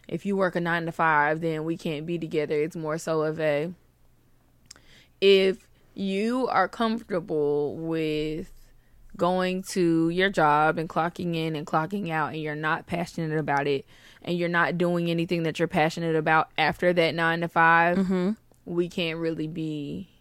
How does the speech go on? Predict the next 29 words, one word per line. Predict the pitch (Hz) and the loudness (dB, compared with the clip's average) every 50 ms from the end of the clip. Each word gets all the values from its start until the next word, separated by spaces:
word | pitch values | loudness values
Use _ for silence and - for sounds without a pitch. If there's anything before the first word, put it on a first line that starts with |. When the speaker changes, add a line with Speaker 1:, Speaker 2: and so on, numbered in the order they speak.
| _ _ _ _ | _ _ _ _
Speaker 1:
here. | - - 226 202 165 147 151 180 - - - - - - | -6 -2 0 2 2 2 0 -2 -6 -14 -20 -16 -6 -2
'Cause | 220 214 | 0 2
there | 196 226 247 247 | 4 6 6 6
are | 240 226 | 6 4
people, | - 269 254 226 - 202 180 | 4 0 0 2 2 0 4
not | 185 240 269 277 | 6 6 6 6
saying | - 254 226 214 208 | 6 4 2 4 4
that, | 202 185 170 - - - | 4 4 2 2 2 4
like, | 180 175 165 - | 4 6 6 6
everybody | - 175 202 214 208 208 180 165 170 170 175 | 6 4 4 4 4 4 4 4 4 4 2
has | 185 185 160 160 156 | 2 2 2 2 0
an | 156 | -2
in-between | - - 170 165 170 170 - 165 160 165 160 160 | -4 -4 -6 -6 -6 -6 -6 -6 -6 -6 -6 -4
job, | 165 147 147 147 147 | -4 -4 -4 -4 -4
right? | - - 160 165 - - | -2 -2 -2 -2 -4 -4
Speaker 2:
Yeah. | - 208 254 233 175 175 - - _ _ _ _ _ - | -4 -2 0 0 0 -2 -6 -12 _ _ _ _ _ -8
Speaker 1:
But | - 196 180 185 175 170 156 - - _ _ _ _ _ _ _ _ _ _ - | -4 2 4 4 4 4 2 0 -4 _ _ _ _ _ _ _ _ _ _ -10
if | - 180 | -8 -6
you're | 185 196 196 | -4 -2 2
not | 202 180 165 160 | 2 4 4 4
working | 180 180 180 180 - 180 175 | 4 4 4 2 0 -4 -6
towards | 175 - - 165 170 170 | -2 0 2 2 2 2
your | 185 170 | 0 -2
passion | 170 - 180 156 151 165 - - 170 165 | -2 0 2 2 2 0 0 -2 -4 -4
or | 160 160 | -4 -4
doing | 165 165 165 165 170 175 | -4 -4 -4 -4 -6 -6
something | - 165 165 170 165 | -6 -6 -6 -6 -6
that | 165 160 160 - | -6 -6 -6 -8
you | 190 | -10